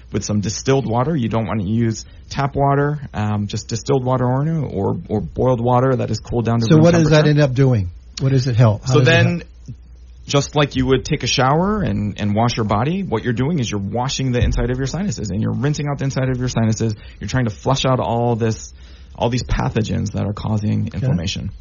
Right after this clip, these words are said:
Speaker 2: That's really good to know. That's really good information. So one other follow-up question. So this, this lady was telling me, when should I go see an E N T?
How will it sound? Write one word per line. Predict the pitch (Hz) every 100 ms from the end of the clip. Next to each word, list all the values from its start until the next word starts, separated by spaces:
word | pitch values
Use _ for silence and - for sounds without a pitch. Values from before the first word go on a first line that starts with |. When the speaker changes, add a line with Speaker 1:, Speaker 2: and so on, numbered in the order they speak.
| -
Speaker 2:
That's | 127 165 - -
really | 147 143 139 - - - 131
good | 123
to | 147
know. | 190 208 98 -
That's | 127 131 117
really | 135
good | 131 131
information. | 135 135 135 143 - 98 - -
So | - 160
one | 151 170 165 180
other | 196 170
follow-up | - 147 143 127 120
question. | 131 117 104 110
So | 160 160 151 - - - - - - - - - -
this, | 180 170 160 -
this | 165 156 156
lady | 147 190 196
was | 165 156
telling | - 165 165 147
me, | 139
when | 143 156 156 196 220
should | 196
I | 180 160
go | 160 151
see | -
an | 151
E | 143
N | 135 120
T? | 139 95